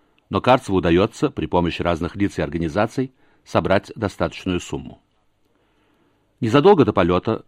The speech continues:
Карцева, живущего в деревне Штокдорф под Мюнхеном, срочно вызывает к себе в имение под Торонто всемирно известный писатель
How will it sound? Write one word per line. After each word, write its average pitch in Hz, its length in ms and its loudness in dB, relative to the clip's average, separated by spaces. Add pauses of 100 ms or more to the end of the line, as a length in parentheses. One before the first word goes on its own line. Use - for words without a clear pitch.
(140)
Карцева, 117 580 -2 (140)
живущего 110 460 2
в 87 40 0
деревне 104 320 2
Штокдорф 104 540 -2
под 76 180 -4
Мюнхеном, 104 460 -6 (140)
срочно 131 580 2
вызывает 98 500 2
к - 60 -18
себе 92 280 0
в 107 80 0
имение 90 380 0
под 85 140 -8
Торонто 90 500 -2 (400)
всемирно 139 560 4
известный 101 420 0
писатель 117 600 -2